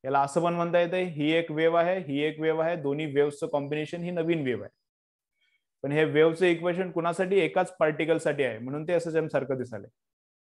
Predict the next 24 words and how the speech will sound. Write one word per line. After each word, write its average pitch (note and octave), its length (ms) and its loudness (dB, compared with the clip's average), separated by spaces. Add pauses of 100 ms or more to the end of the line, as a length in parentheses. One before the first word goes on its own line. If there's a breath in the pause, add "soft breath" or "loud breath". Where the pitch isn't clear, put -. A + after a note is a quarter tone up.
(440)
हे C3 60 -4
वेव C#3+ 260 4
का D#3+ 140 6
इक्वेशन D3+ 420 2
किसके D3 320 -2
लिए E3 200 4
है? G3+ 240 0 (380)
एक F3+ 180 2
अकेला F3+ 340 4
पार्टिकल E3 460 2
के E3 120 -6
लिए, C#3+ 200 -2
इस C3+ 240 -4
पार्टिकल C#3 420 0
के B2+ 140 -8
लिए, A2+ 180 -6
तो D#3 180 -4
इसलिए D#3 280 0
वो G3+ 160 2
एसएचएम E3 440 -2
जैसा D#3 220 0
दिख B2+ 180 -4
रहा G#2 80 -12
है। - 80 -16